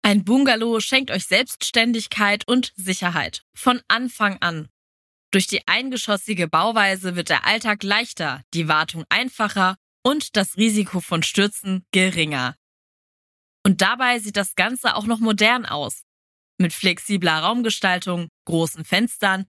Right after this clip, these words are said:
und vielen Möglichkeiten für Technik und Komfort.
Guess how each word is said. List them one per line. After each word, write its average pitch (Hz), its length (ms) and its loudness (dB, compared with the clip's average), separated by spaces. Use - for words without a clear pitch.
und 277 220 0
vielen 302 360 2
Möglichkeiten 208 720 0
für 165 180 -4
Technik 220 540 0
und 226 280 2
Komfort. 175 560 0